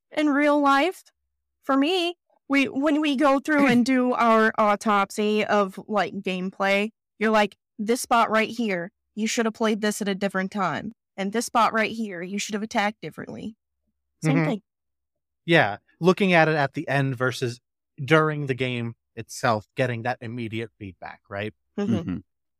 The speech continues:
Speaker 2: All right.
Speaker 3: Anthony's
Speaker 2: And
Speaker 3: favorite rules.
Speaker 2: yeah, we talked
Speaker 3: <laughs>
Speaker 2: about quality, quantity, time.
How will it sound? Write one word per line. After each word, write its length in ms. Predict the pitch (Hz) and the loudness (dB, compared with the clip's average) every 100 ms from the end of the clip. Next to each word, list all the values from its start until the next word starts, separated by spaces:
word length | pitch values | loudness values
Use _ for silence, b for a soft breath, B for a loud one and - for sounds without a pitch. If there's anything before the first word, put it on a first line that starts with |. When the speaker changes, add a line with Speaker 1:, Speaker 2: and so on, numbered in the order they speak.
| _ _ _ - | _ _ _ -2
Speaker 2:
All 140 | 120 | 0
right. 260 | 120 104 104 _ _ - | 2 0 -4 _ _ -14
Speaker 3:
Anthony's 260 | 104 - | -10 0
Speaker 2:
And 200 | 139 139 | 4 6
Speaker 3:
favorite 420 | 131 110 92 90 85 | 4 -2 -4 -10 -10
rules. 340 | - 98 104 98 | -10 -6 -2 0
Speaker 2:
yeah, 240 | 127 120 117 127 - | 2 2 0 -6 -10
we 160 | 117 135 | -4 -2
talked 400 | - 160 156 156 | 4 4 4 0
Speaker 3:
<laughs> 0 | |
Speaker 2:
about 380 | 147 147 135 117 _ | 2 4 4 2 _
quality, 500 | 160 156 147 123 113 | 4 6 6 2 -2
quantity, 640 | - 156 143 143 139 139 | -2 4 4 4 -2 -6
time. 600 | 127 - 147 147 147 165 | -10 -4 0 0 0 -4